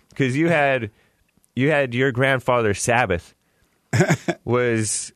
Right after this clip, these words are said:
Speaker 1: living with your grandmother, but it wasn't his wife. And then his wife lived down the road, and then he had another woman,
Speaker 2: But he
Speaker 1: according to your book.
Speaker 2: He didn't stay the whole time with my girl. He lived with his wife sometimes.
Speaker 1: Whatever.
Speaker 2: He,
Speaker 1: That's
Speaker 2: he would
Speaker 1: confusing.
Speaker 2: stay down the road with his wife
Speaker 1: Uh-huh.
Speaker 2: sometime,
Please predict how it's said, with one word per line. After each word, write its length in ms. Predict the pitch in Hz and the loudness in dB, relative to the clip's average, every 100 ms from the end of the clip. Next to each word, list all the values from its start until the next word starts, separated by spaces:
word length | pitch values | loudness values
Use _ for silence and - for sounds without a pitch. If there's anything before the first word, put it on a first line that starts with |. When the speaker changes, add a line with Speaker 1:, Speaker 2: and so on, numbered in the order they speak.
| - | -8
Speaker 1:
living 440 | 127 151 160 147 | -2 0 0 0
with 340 | 131 117 - - - - | 0 0 -2 -18 -20 -6
your 240 | 120 147 | 0 0
grandmother, 580 | 131 135 147 117 104 101 | 0 0 2 0 0 0
but 180 | 95 120 | 0 0
it 60 | 127 | 0
wasn't 280 | 139 127 | 0 0
his 180 | 117 104 | -2 -2
wife. 480 | 92 127 98 - - _ _ - | 0 0 0 -2 -10 _ _ -4
And 100 | 113 | -2
then 100 | 113 | 0
his 260 | 143 151 120 | 0 -2 -2
wife 420 | 123 147 123 - | 0 0 -2 -6
lived 280 | 113 123 110 | -4 -4 0
down 220 | 117 110 | 0 0
the 80 | 95 | -2
road, 420 | 123 117 95 95 _ _ _ _ - | 0 0 -2 -6 _ _ _ _ -6
and 140 | 110 | -2
then 400 | 110 107 101 92 - - | 0 0 -2 -6 -8 -4
he 100 | 120 | 0
had 140 | 120 | 2
another 460 | 107 135 147 110 95 - | 2 0 2 0 -4 -4
woman, 320 | 110 101 101 | -2 0 0
Speaker 2:
But 100 | 151 | 2
he 60 | |
Speaker 1:
according 300 | 160 170 170 | 2 2 0
to 80 | 156 | -2
your 160 | 139 120 | -2 -2
book. 320 | 95 139 85 95 _ _ | 0 -2 -4 -16 _ _
Speaker 2:
He 140 | 175 233 | 0 2
didn't 180 | 226 175 | 2 0
stay 320 | - 196 175 | -2 -2 0
the 120 | 143 | 2
whole 220 | 131 403 | 2 2
time 240 | - 220 139 | 0 0 0
with 80 | |
my 140 | 123 120 | 0 -2
girl. 220 | 123 123 | -2 -4
He 260 | 120 117 160 | -6 -2 2
lived 220 | 156 156 | 2 2
with 80 | 143 | 2
his 80 | 127 | 0
wife 260 | 254 226 | -2 -2
sometimes. 400 | - 165 117 113 - _ _ _ _ - | -4 -8 -8 -10 -16 _ _ _ _ -6
Speaker 1:
Whatever. 520 | 123 143 160 185 151 | 0 2 4 4 2
Speaker 2:
He, 160 | 147 117 | -2 -2
Speaker 1:
That's 160 | 135 | 2
Speaker 2:
he 80 | 165 | 4
would 160 | 190 156 | 4 4
Speaker 1:
confusing. 200 | 156 180 | 4 4
Speaker 2:
stay 120 | 180 | 4
down 240 | 165 160 151 | 4 4 2
the 80 | |
road 300 | 139 147 156 | 2 4 4
with 180 | 143 147 | 4 4
his 140 | 135 110 | 2 2
wife 420 | 127 156 170 156 | 2 2 0 -2
Speaker 1:
Uh-huh. 200 | 123 143 | 0 2
Speaker 2:
sometime, 420 | 151 165 165 160 | 2 2 0 -4